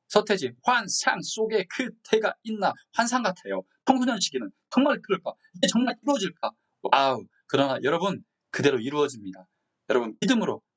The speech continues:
참고 이겨내보세요. 오늘은 공과를, 시간을 빨리 해보려고 열심히 했는데 여기까지입니다.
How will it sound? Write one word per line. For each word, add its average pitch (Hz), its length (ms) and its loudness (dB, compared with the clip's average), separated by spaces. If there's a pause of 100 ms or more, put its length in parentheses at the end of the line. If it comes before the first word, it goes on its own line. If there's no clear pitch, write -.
참고 196 580 0 (160)
이겨내보세요. 135 680 -2 (1300)
오늘은 190 400 2 (240)
공과를, 175 560 0 (360)
시간을 220 540 0 (340)
빨리 208 300 2 (120)
해보려고 165 500 -4 (240)
열심히 214 460 2
했는데 180 580 -2 (340)
여기까지입니다. 104 880 -2